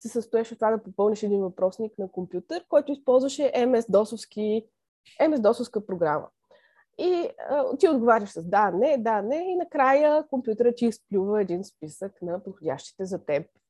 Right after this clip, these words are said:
професии, според въпросника. Моите първи, а, моето първо желание в списъка, а, беше равин, свещеник или имам.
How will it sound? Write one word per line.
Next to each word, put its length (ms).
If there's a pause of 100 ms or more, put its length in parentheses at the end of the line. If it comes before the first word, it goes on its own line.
(180)
професии, 500 (840)
според 280
въпросника. 600 (1400)
Моите 640
първи, 640
а, 380 (480)
моето 400
първо 260
желание 760
в 40
списъка, 640 (580)
а, 260
беше 680 (500)
равин, 580 (180)
свещеник 1000 (400)
или 200
имам. 440